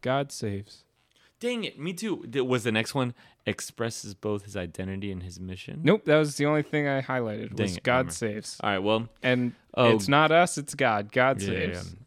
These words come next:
Speaker 2: So it's talking about his name, Jesus.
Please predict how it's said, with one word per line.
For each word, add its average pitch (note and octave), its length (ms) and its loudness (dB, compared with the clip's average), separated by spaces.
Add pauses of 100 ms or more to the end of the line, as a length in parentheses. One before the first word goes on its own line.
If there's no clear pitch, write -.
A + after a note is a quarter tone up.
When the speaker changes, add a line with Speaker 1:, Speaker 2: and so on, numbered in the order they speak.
(120)
Speaker 2:
So B2 480 8 (1160)
it's A2+ 520 -8
talking C#3+ 260 4
about A2+ 140 4
his F#2+ 100 0
name, F2 260 -4
Jesus. F2 460 0